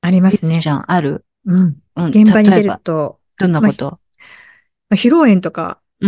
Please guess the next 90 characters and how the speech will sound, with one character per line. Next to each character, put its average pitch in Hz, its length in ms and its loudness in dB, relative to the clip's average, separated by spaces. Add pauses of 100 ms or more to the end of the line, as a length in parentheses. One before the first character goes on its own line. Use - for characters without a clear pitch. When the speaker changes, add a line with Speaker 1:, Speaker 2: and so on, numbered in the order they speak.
(100)
Speaker 1:
だ 175 100 -4
と 170 140 -6
ね、 214 80 4
Speaker 2:
う 233 40 4
ん。 - 40 4
Speaker 1:
も 214 60 4
う - 40 -2
対 262 380 0
お 185 80 -10
客 202 180 -6
さ 196 300 -2
ん 185 220 -4 (160)
と 202 120 -4
か、 - 80 -4
Speaker 2:
う 165 40 -10
ん。 - 40 -16
Speaker 1:
対 208 260 -2
新 185 220 -4
郎 180 100 -2
新 165 240 -6
婦 - 220 -12 (160)
Speaker 2:
う 202 60 4
ん 160 120 0
う 175 120 -2
ん。 143 40 -2
Speaker 1:
が 170 300 -4 (240)
い 185 160 -4
る 202 240 0
の 165 200 -4
で、 160 500 -2
Speaker 2:
う 185 40 -6
ん。 147 200 -8 (400)
Speaker 1:
ま 214 60 -8
あ、 - 20 -6
緊 269 200 0
張 277 140 0
す 269 100 -4
る 254 80 0
場 262 140 0
面 208 160 2
な 156 80 -2
の 156 100 -6
で、 160 240 -8
あ 294 80 -2
る 370 100 0
程 480 160 4
度 302 100 -2
こ 190 120 -4
う - 20 0
文 269 160 0
字 240 140 -4
は 156 80 -4
起 170 60 -10
こ - 100 -4
し 254 80 -8
て - 80 -10
い - 40 -16
く - 100 -16
ん - 20 -14
で 180 80 -12
す - 100 -16
よ 202 60 -6
ね。 269 200 -6 (140)
Speaker 2:
う 202 40 4
ん。 185 40 2
う - 40 0
ん - 20 -6
う 170 40 -4
ん - 20 -2
う 170 60 0
ん。 - 40 2
Speaker 1:
あ - 40 2
の、 - 0 -
言 226 200 0
葉 220 80 0
が 196 60 -2
飛 175 120 -6
ん 170 60 -2
で 175 80 -4
は 156 60 -4
い 151 40 -8
け 156 140 -8
な 156 100 -4
い 147 80 -6
と - 220 -12
思 147 120 -6
っ 143 40 -14
て。 185 220 0
Speaker 2:
う - 40 0
ん。 135 120 -2